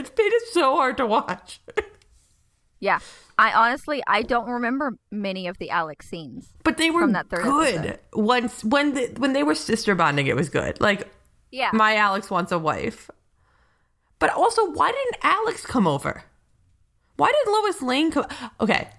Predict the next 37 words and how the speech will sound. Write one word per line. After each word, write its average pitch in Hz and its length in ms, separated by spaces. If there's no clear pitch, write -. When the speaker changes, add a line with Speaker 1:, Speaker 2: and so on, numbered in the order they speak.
Speaker 1:
I 220 140
might 233 240
get 226 140
Speaker 2:
Okay. - 180
Speaker 1:
f-, - 60
flack 185 280
for 180 80
this. 156 360
I, 302 480
I 285 80
actually 508 240
could 453 120
have 262 80
done 240 140
without 190 480
all 175 200
of 170 100
the 147 80
Superman 139 600
Lois 131 260
stuff. - 400
Why 240 300
was 330 180
there 349 180
a 311 40
focus 220 480
on 214 140
Superman 220 420
if 220 100
he's 226 140
just 208 220
going 262 220
home 220 240
to 233 80
have 190 100
a 175 60
baby? 151 480